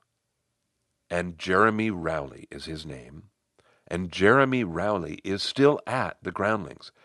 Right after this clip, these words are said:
He is the longest tenured performer there, and he still performs once a week there. So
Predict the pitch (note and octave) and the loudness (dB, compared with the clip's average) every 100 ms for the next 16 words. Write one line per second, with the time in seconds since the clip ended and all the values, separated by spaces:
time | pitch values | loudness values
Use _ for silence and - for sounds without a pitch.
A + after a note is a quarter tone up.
0 | _ _ G#2+ G#2 F#2 F2+ E2+ F2 G2+ A2+ | _ _ -2 -2 0 -2 2 2 2 0
1 | A#2 - - _ _ _ - G2 F2+ E2+ | -4 -8 -20 _ _ _ -10 -6 -4 -6
2 | - E2 D#2+ D#2+ D#2 D2 D#2 _ D#2+ D2+ | -6 -10 -6 -6 -4 -8 -10 _ -6 -6
3 | C2 - _ - _ D2+ F2+ A#2 A2 - | -6 -12 _ -20 _ -4 -2 -2 -4 2
4 | B2+ D3+ B2 C3+ C3+ A#2+ F2 E2 G#2 C3 | 4 4 2 4 6 4 0 2 2 2
5 | B2+ E3 F3+ F#2+ C#2+ - _ - - - | 0 -2 -2 -6 -6 -12 _ -20 -20 -20
6 | - - _ _ - G2+ F#2+ F#2+ F#2 | -20 -20 _ _ -2 4 6 4 0